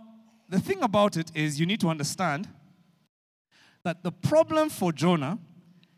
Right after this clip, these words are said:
is Jonah felt that God was too soft on bad people.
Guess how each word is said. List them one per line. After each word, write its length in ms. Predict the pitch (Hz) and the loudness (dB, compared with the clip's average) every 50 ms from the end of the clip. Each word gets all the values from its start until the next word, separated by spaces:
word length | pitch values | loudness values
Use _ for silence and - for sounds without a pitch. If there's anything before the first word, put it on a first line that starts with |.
| _ _ | _ _
is 160 | - 196 175 147 | -4 -2 -2 0
Jonah 320 | - 247 285 302 294 285 | 0 0 2 2 2 0
felt 340 | - - 233 233 226 220 - | 2 2 2 2 2 2 0
that 200 | 180 165 147 139 | -4 -4 -4 -2
God 260 | 131 185 202 214 185 | 0 2 2 2 2
was 240 | 165 151 143 - - | 0 0 -2 -2 -4
too 180 | - - 190 | -2 -2 -2
soft 600 | 170 - - - 143 123 - - - - - - - - _ _ _ - | 0 0 0 0 0 -2 -4 -8 -10 -14 -14 -14 -16 -20 _ _ _ -12
on 180 | 123 120 113 | -10 -10 -8
bad 280 | 110 117 123 117 113 113 | -6 -6 -6 -6 -8 -8
people. 320 | - 110 104 - 104 101 | -8 -8 -8 -8 -10 -12